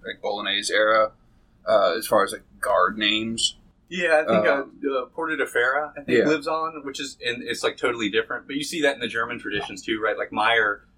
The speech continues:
Speaker 2: has guards that are, like, the same name, I think, as, um, Lichtenauer guards, but, like, they're kinda different.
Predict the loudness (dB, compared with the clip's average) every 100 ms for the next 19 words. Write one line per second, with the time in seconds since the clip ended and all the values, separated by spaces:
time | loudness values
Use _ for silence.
0 | -4 -4 0 4 6 4 2 -4 -2 -2
1 | -4 -2 -2 -2 -2 -2 -2 -6 -6 -10
2 | -6 -6 -4 -6 -6 -6 -8 -12 -18 _
3 | _ _ _ _ -8 -8 -2 0 2 2
4 | 0 0 -4 -8 -6 -4 -6 -6 -8 -8
5 | _ _ _ -16 -12 -10 -10 -10